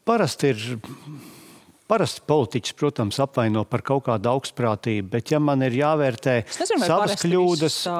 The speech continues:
Speaker 1: ir,
Speaker 2: apvaino.
Speaker 1: ja man ir jāvērtē savas kļūdas, tad, um, jā, mēs tās izvērtēsim, bet, ja man ir jāvērtē, piemēram, Vienotības kampaņa, tad, nu, jūs paši zinat, kad, um, bija jau ļoti daudz situācijas, kur mēs vienkārši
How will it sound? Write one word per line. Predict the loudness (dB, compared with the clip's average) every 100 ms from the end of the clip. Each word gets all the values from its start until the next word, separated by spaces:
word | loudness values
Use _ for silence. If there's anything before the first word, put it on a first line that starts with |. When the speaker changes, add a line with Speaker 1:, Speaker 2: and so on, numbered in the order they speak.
| 0
Speaker 1:
ir, | 0 -2
Speaker 2:
apvaino. | -6 -4 -2
Speaker 1:
ja | 2
man | 2 2
ir | 2 2
jāvērtē | 2 2 0 0 -2
savas | 0 0 -2 -2
kļūdas, | -4 0 0 0 -2 -6 -8 -16 -18 -18 -8 0
tad, | 0 2 0
um, | 2 2 2 2 2 2 -2 -8 -6
jā, | 0 2 2 2
mēs | 0 0
tās | 0 0 0
izvērtēsim, | 0 0 0 2 0 2 0
bet, | 0 0
ja | 0
man | 2 2
ir | 0
jāvērtē, | 0 2 2 0 0 -2
piemēram, | 0 0 2 0 0
Vienotības | 0 0 0 -2 -4 -4 -2
kampaņa, | 0 0 0 0 -2 -6 -18 -20 -4
tad, | -2 0
nu, | 2
jūs | 0
paši | 0 -2 0 -2
zinat, | 0 -2 -2
kad, | 0 0 0
um, | 0 0 -2 -4 -2
bija | 0 2
jau | 2
ļoti | 2
daudz | 2 0 0
situācijas, | -2 0 0 2 -2 -2
kur | 0 0
mēs | 0 0
vienkārši | -2 0 0 0 0